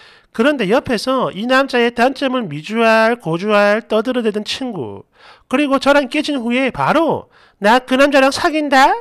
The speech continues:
라며 소식을 전해왔던 바로 그 친구.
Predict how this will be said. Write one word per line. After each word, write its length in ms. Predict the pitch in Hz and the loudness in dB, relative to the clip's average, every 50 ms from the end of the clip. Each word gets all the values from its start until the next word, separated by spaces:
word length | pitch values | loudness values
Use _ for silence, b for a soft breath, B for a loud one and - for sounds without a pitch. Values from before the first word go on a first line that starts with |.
| 453 - _ _ _ _ - | -6 -16 _ _ _ _ 2
라며 300 | 190 208 226 240 247 269 | 2 2 4 4 0 0
소식을 440 | - - 320 - 302 269 277 285 277 | 0 -4 -4 -4 -4 -2 -4 -4 -2
전해왔던 580 | - 196 180 196 214 220 226 226 226 233 233 | 0 0 0 2 2 4 2 2 2 -2 0
바로 200 | 190 175 180 202 | 0 0 0 0
그 160 | 196 - 277 - | -4 -6 -8 -4
친구. 580 | - - 311 311 285 208 151 110 101 101 - | -4 -4 -4 -4 -6 -6 -8 -8 -10 -12 -16